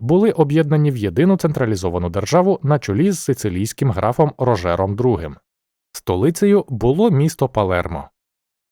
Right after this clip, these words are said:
Із тисяча сто дев'яносто восьмого по тисяча двісті шістдесят восьмий роки сицилійська корона належала Фрідріху другому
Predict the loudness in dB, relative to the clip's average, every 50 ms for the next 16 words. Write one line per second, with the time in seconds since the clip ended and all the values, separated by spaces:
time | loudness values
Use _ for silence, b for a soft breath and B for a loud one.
0 | _ _ _ _ _ _ _ _ _ _ _ _ -2 -2 -2 0 0 0 0 0
1 | 0 0 0 -2 0 0 0 0 2 2 2 2 0 0 0 -2 -2 -2 -2 0
2 | 0 0 0 0 -2 -4 -2 -2 -2 -2 -2 -2 -2 -2 -2 -2 -4 -4 -6 -4
3 | -2 -4 -2 -2 -4 -6 -4 -4 -6 -4 -4 -4 -2 -2 -4 -4 -2 -2 -2 -2
4 | -2 -4 -4 -4 -2 -4 -2 0 0 0 0 b b b b -2 -2 0 2 0
5 | 0 0 0 -2 -4 -6 -6 -2 0 2 2 4 4 4 2 2 2 0 0 2
6 | 2 2 2 2 2 0 0 0 0 0 0 0 -2 -4 -4 -2 -2 0 2 2
7 | 2 0 0 -4 -6 -8 -14